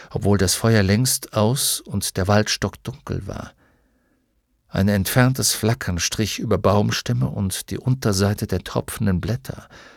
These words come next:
und Lee wusste sofort, was es war. Sein Traum war Wirklichkeit geworden, und ein Zeppelin-Pilot war gegen einen Berg geflogen.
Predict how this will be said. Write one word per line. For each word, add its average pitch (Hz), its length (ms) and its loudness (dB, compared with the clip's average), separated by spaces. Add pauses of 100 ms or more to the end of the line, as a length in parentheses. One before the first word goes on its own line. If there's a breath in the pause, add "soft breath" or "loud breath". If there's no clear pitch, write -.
(420 loud breath)
und 101 200 -2
Lee 101 340 4
wusste 92 340 0
sofort, 85 640 -2
was - 180 -2
es - 240 -4
war. - 300 -12 (1160)
Sein 92 340 4
Traum 104 440 4
war 95 220 4
Wirklichkeit 98 640 -2
geworden, 85 540 0 (600 loud breath)
und 120 220 2
ein 110 220 6
Zeppelin-Pilot 123 1120 6
war 110 160 6
gegen 117 300 4
einen 110 340 4
Berg 123 360 2
geflogen. 82 600 -2